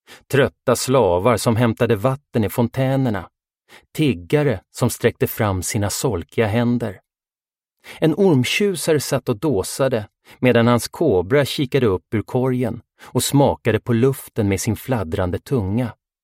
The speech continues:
"Salve", sa Marcus till den livsfarliga reptilen.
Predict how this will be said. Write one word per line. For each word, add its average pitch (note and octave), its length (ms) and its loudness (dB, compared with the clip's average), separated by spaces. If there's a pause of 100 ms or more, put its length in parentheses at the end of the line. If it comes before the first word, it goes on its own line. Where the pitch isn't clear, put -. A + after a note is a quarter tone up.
(540)
"Salve", F3 500 0 (680)
sa G#2+ 280 0
Marcus F#2+ 560 0
till A2 180 0
den G#2 140 2
livsfarliga F#2 760 -2
reptilen. F2+ 600 -8